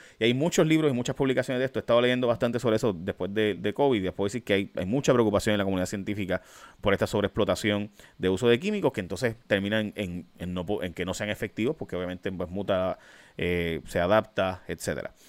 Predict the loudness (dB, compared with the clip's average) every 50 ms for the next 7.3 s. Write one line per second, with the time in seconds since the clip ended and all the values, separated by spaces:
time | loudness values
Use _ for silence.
0 | -20 -20 -20 -18 -18 -18 -20 -20 0 8 10 10 10 10 8 2 -2 -18 -20 -6
1 | 4 10 10 10 10 10 6 6 8 10 10 12 12 12 8 8 8 8 8 10
2 | 10 8 8 8 6 6 8 8 8 10 10 10 10 10 10 10 12 10 10 10
3 | 8 6 6 8 8 10 10 10 8 6 4 4 4 2 0 -2 2 4 6 6
4 | 6 4 2 2 2 4 4 4 4 2 0 0 0 0 -2 -4 -6 -4 -2 -2
5 | -2 2 6 10 12 12 12 10 8 4 2 2 2 4 4 4 4 4 4 2
6 | 2 0 0 0 -2 0 0 0 0 2 4 4 4 4 4 2 2 2 4 4
7 | 4 4 4 4 2